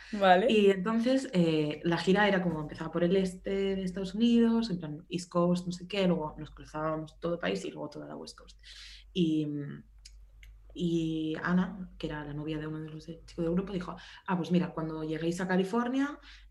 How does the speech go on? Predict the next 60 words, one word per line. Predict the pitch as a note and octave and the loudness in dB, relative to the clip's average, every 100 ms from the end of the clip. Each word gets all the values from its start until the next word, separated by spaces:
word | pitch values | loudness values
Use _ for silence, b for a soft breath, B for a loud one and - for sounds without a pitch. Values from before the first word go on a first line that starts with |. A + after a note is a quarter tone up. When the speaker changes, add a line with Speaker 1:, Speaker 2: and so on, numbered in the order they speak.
| - | 0
Speaker 2:
eh, | F3 E3 D#3+ D#3 - | 2 2 -2 -6 -8
me | - D#3+ | -6 -2
voy | E3 F3 F#3 | 2 4 4
a | E3+ E3+ E3+ | 4 2 0
ver | F3 | 0
a | |
Selena, | F3 F3 G3+ A3 | 0 0 0 0
que | F3+ | -2
hace | E3+ | -4
un | |
montón | E3+ E3 | -4 -4
que | |
no | E3+ | 0
la | F3 | 2
veo, | A3 B3 | 2 2
me | A3 | 0
quedo | E3+ | 0
en | E3+ | -2
su | - | -4
casa | E3+ F3 | -4 -2
unos | F3 | 0
días | G#3+ B3 D4+ B B - | 0 0 -2 B B 0
y | |
nos | E3+ | 2
venimos | D3 D3 D#3+ | 2 -2 -4
al | D3+ | -6
concierto". | D3 - C3+ - - B B B | -6 -6 -6 -6 -16 B B B
Y | F3 | 2
claro, | D#3 F#3+ | 2 8
Speaker 1:
Lol. | F3+ F#3 - | 8 8 2
Speaker 2:
imagínate, | F3+ F3 F3 - - | -2 0 -2 6 10
tres | G#4+ | 12
semanas | - - A3+ | 12 12 12
de | A3+ | 12
gira, | G#3+ A#3 A#3 - | 12 8 10 8
nosotros | F#3+ F#3+ F3+ D3+ - | 6 4 4 0 0
ni | D#3+ | 2
de | D#3 D3+ | 2 2
coña | F3 F3+ F#3 | 6 8 8
va | E3+ | 6
a | |
venir | E3 E3 | 6 4
Selena | E3 E3 E3+ | 0 0 0
Gómez | E3 F3 - - | -2 -4 -2 2
a | D3+ | 2
ver | D3 | 2
a | D3 - | -2 -4
Heinz, | D3 - | -4 -4
¿sabes? | D3+ C#3+ D3 | -4 -4 -2
Era | C#3+ | -4
como, | D3 C#3+ - - B B B B - | -4 -6 -8 -14 B B B B -20
Speaker 1:
Sí. | - B3 G#3 | -2 2 2
Speaker 2:
esto | - F#3 | 2 2
es | F3+ F3+ - _ _ | 2 0 -12 _ _
mítico | G#3+ A3+ A#3 A3 G3+ F#3+ F3+ F3+ - | 2 2 2 2 2 4 2 0 -2
que | F#3 | 0
se | F#3 | 4
dice, | F3+ F#3 B3 | 4 4 2
pero | F#3 D3 | 4 2
luego | C#3+ D3 C#3+ - | 0 -2 -4 -8